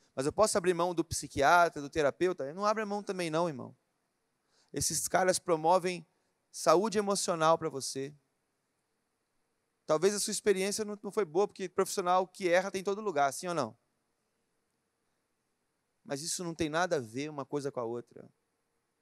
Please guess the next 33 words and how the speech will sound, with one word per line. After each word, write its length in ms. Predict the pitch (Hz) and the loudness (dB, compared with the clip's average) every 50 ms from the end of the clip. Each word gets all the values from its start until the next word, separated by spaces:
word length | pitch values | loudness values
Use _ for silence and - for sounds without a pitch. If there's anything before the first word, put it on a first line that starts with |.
| _ _ _ _ _ _ _ _ _ _ _ _ _ _ _ _ _ _ _ _ _ _ _ _ _ | _ _ _ _ _ _ _ _ _ _ _ _ _ _ _ _ _ _ _ _ _ _ _ _ _
Porque 180 | - 131 160 | -6 -4 -4
se 60 | 165 180 | -2 -2
você 180 | 180 160 196 | -4 -4 -4
for 140 | 185 202 196 | -4 -4 0
fazer 260 | - 190 165 151 151 | 0 0 0 0 -2
isso, 180 | 147 156 160 190 | -4 -4 -6 -6
eu 40 | 175 | -8
vou 100 | 175 180 | -8 -6
te 60 | - | -4
falar 180 | - 170 170 | -4 -4 -2
pra 120 | 170 - 160 | -2 -4 -4
não 140 | 165 185 196 | -4 -6 -6
tomar 240 | - 208 185 185 | -8 -8 -6 -4
remédio 420 | 185 185 180 156 151 156 160 160 - | -4 -4 -4 -4 -4 -6 -6 -6 -8
também. 340 | - 156 131 110 107 110 - _ _ _ _ _ _ _ _ _ _ _ _ _ | -8 -8 -8 -10 -12 -14 -18 _ _ _ _ _ _ _ _ _ _ _ _ _
Pensa 300 | - 180 233 262 240 - | 6 6 6 6 2 -2
num 140 | 240 240 233 | -2 -4 0
pastor 300 | - 220 202 - - 208 | 2 2 2 4 2 0
aqui 120 | 190 - | 0 0
na 60 | 190 185 | -4 -4
igreja 260 | 160 180 190 190 185 | -2 -2 -2 -2 0
que 100 | - 196 | 4 6
ora 180 | 180 180 185 185 | 6 8 6 4
pelos 300 | - - 190 180 175 165 | 4 2 2 2 2 0
enfermos. 520 | 175 151 - 160 143 120 107 107 104 - | -6 -4 -2 0 0 0 -2 -6 -12 -10
Sou 180 | - - 170 165 | -8 -6 -4 -4
eu. 240 | 147 127 120 120 - _ _ _ _ _ _ _ _ _ _ _ _ _ _ _ | -4 -6 -6 -8 -14 _ _ _ _ _ _ _ _ _ _ _ _ _ _ _
Eu 120 | 139 156 | 2 2
adoro 320 | 165 151 131 151 180 202 196 | 2 2 4 2 4 4 6
orar 160 | 180 175 175 | 4 4 4
pelos 200 | 180 175 160 147 | 0 -4 -8 -8
enfermos. 500 | 151 135 - - 120 123 120 120 123 120 | -12 -14 -12 -10 -10 -10 -10 -12 -10 -8
Eu, 180 | 123 123 123 | -8 -8 -8